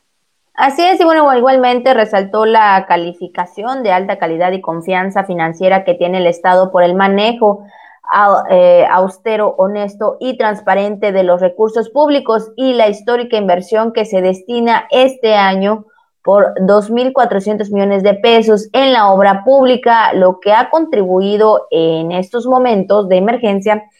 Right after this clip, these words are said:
a la reactivación económica local y la generación de empleos.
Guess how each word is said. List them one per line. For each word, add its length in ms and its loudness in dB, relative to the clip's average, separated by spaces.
a 100 0
la 120 4
reactivación 520 0
económica 580 0
local 600 0
y 100 0
la 220 0
generación 800 -4
de 240 2
empleos. 720 -6